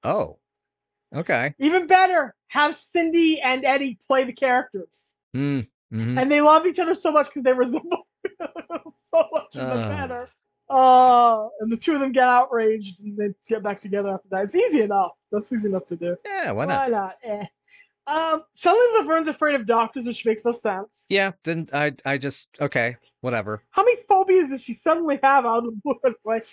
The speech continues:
Speaker 2: uh, my note on the dress compactor scene was, "It's okay, Laverne, most of these clothes were ugly anyway." <laughs>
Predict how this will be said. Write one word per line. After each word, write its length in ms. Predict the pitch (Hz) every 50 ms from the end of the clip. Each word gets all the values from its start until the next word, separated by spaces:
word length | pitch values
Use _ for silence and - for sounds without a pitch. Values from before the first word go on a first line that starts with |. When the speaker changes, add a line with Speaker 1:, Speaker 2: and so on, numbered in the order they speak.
| _ _ _ _ - 262 -
Speaker 2:
uh, 160 | - 247 277 285
my 180 | 294 320 311 320
note 180 | 330 381 427 392
on 180 | 359 359 349
the 200 | 339 339 311 - _
dress 220 | 202 269 277 339 -
compactor 480 | - 349 320 - 320 311 311 - 330 277
scene 200 | - 320 311 302
was, 180 | 285 269 214 - -
"It's 140 | 294 285
okay, 420 | 392 381 359 - - 320 311 311 311
Laverne, 420 | 302 285 269 233 262 269 277 277 254
most 160 | 247 269 262 311
of 100 | 262 226
these 140 | 254 240 -
clothes 300 | _ - 254 247 254 240
were 140 | 240 - 233
ugly 280 | 226 233 240 240 226 220
anyway." 600 | 214 233 233 220 - 269 - - - 226 220 -
<laughs> 40 | _